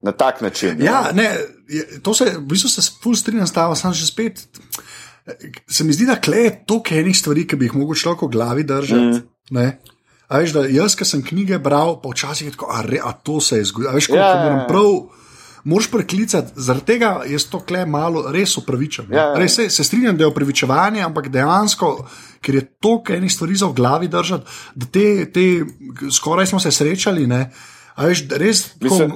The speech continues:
Speaker 2: malo spomnejo na vse te povezave, ki so med temi ljudmi,
Speaker 1: Ja,
Speaker 2: ne.
Speaker 1: ampak ma-,
Speaker 2: A veš kaj, če, če, ja.
Speaker 1: mal, mal diši to po, v bistvu tako, ko imaš Deus Ex Machina,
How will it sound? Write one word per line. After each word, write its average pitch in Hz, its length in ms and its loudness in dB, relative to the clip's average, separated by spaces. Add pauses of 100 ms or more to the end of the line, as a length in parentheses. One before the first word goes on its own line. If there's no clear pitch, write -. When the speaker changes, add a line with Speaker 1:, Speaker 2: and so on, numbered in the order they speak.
Speaker 2:
malo 170 360 2
spomnejo 165 640 2
na 135 80 4
vse 135 240 0
te 180 160 -2
povezave, 139 640 0
ki 127 120 -8
so 139 200 2
med 127 160 0
temi 117 240 -4
ljudmi, 98 180 -4
Speaker 1:
Ja, 147 160 4
Speaker 2:
ne. 113 160 0
Speaker 1:
ampak 104 260 -6
ma-, 151 200 0
Speaker 2:
A - 80 -10
veš 185 160 0
kaj, 202 140 0
če, 180 200 -2
če, 165 140 -4 (460)
ja. 147 180 2
Speaker 1:
mal, 160 260 4
mal 170 220 0
diši 156 340 -8
to 156 160 2
po, 127 220 0 (140)
v 104 120 -14
bistvu 123 260 -6
tako, 127 260 0
ko 120 140 -8
imaš 110 300 -2
Deus 117 380 2
Ex 117 240 -2
Machina, 110 460 -2